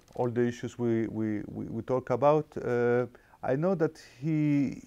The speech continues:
he, he, uh, explained me, uh, how much it was important to,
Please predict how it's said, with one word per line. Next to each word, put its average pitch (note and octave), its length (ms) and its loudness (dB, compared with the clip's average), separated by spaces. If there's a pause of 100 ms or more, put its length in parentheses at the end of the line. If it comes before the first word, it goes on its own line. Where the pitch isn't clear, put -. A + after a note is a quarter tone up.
(220)
he, C3+ 540 0 (280)
he, B2 280 -4
uh, A2+ 280 -4
explained E3+ 520 -4
me, E3 240 -2 (340)
uh, A2+ 220 0
how D#3+ 260 -6
much D#3+ 360 -4
it C3+ 80 -2
was A#2+ 340 -6
important C3+ 600 -4
to, - 140 -10